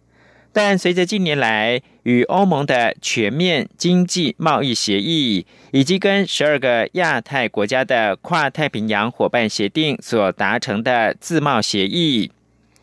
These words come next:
渥太华已经同意进一步对外国制造商开放市场，这激怒了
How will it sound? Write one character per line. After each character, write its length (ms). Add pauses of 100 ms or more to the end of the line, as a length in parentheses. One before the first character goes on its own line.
(160)
渥 160
太 160
华 260
已 120
经 180
同 280
意 380 (320)
进 180
一 40
步 180
对 220
外 220
国 300
制 220
造 180
商 300
开 200
放 180
市 240
场， 500 (280)
这 220
激 200
怒 140
了 360